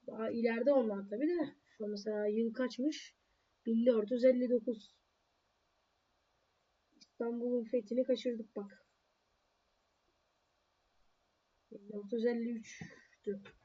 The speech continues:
yanlıştıysam. Biraz kaçırdık aslında. Ya aslında İstanbul'u alsak mı belki? Olabilir.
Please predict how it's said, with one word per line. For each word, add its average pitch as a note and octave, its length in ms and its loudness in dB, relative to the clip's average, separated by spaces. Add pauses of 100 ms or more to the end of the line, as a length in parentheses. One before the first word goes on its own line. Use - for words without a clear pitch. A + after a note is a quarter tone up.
(120)
yanlıştıysam. A#3+ 720 -14 (880)
Biraz A3+ 300 -6
kaçırdık G#3+ 720 -6
aslında. - 380 -20 (1400)
Ya D4+ 80 2
aslında - 400 -2
İstanbul'u D4 640 -2
alsak C#4+ 340 -4
mı G3+ 140 -6
belki? F3+ 280 -20 (1200)
Olabilir. C4+ 580 2